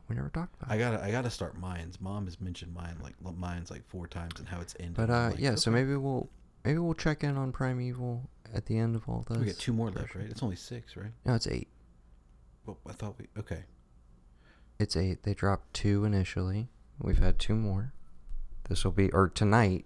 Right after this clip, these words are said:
Speaker 1: excuse me, it's Tuesday right now. Five is out tonight, and then
Speaker 2: Okay, 'cause they had two
Speaker 1: six,
Speaker 2: more
Speaker 1: seven,
Speaker 2: up
Speaker 1: eight.
Speaker 2: that were com-, that were being,
Speaker 1: Yeah.
Speaker 2: yesterday they had two more up, so five and six, I guess.
Speaker 1: Oh, maybe they dropped two. I don't,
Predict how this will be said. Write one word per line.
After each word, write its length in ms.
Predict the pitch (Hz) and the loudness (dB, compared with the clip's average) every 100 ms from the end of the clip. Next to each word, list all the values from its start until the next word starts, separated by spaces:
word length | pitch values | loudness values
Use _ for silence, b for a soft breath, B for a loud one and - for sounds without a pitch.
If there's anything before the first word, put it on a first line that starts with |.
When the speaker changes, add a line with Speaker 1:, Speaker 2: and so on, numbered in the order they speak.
| - | -10
Speaker 1:
excuse 340 | - - 98 | -8 -2 -2
me, 180 | 85 87 - | 0 -2 -4
it's 160 | - | -4
Tuesday 320 | - 98 90 | -2 0 2
right 160 | 90 87 | 0 0
now. 260 | 90 85 82 | 0 -2 0
Five 280 | 92 92 92 | 2 2 2
is 120 | 87 | -2
out 160 | 87 - | -2 -4
tonight, 400 | 85 87 87 - B B B B B | -2 0 0 -4 B B B B B
and 120 | 78 | -6
then 280 | 80 80 78 - | -4 -4 -6 -6
Speaker 2:
Okay, 160 | 110 101 | -4 -4
'cause 140 | 98 | -2
they 100 | 104 | 0
had 120 | 104 92 | 0 0
two 60 | - 87 | 2 4
Speaker 1:
six, 100 | 117 | 4
Speaker 2:
more 60 | 107 | 4
Speaker 1:
seven, 240 | 85 80 | 4 2
Speaker 2:
up 120 | 101 | -2
Speaker 1:
eight. 180 | - - | -4 -8
Speaker 2:
that 120 | - | -8
were 100 | - 87 | -8 -10
com-, 260 | - 92 | -8 -8
that 160 | 95 87 | -6 -8
were 80 | 85 | -8
being, 280 | 87 85 85 | -8 -8 -6
Speaker 1:
Yeah. 80 | 101 | 0
Speaker 2:
yesterday 360 | 120 117 101 | 2 2 -2
they 80 | 92 | -2
had 140 | 87 | -4
two 160 | - 120 | -4 -4
more 280 | 101 90 87 | -2 -4 -6
up, 140 | 78 | -8
so 100 | - | -10
five 280 | 85 90 90 | -8 -8 -8
and 100 | 76 | -10
six, 340 | - 107 - - | -10 -10 -10 -12
I 60 | |
guess. 280 | 113 120 - - b b - | -12 -12 -16 -20 b b 6
Speaker 1:
Oh, 100 | 110 | 8
maybe 200 | 117 113 | 8 8
they 120 | 110 | 6
dropped 340 | 101 113 113 | 4 2 0
two. 240 | - 85 87 87 | -6 -6 -8 -4
I 100 | |
don't, 140 | 95 | -4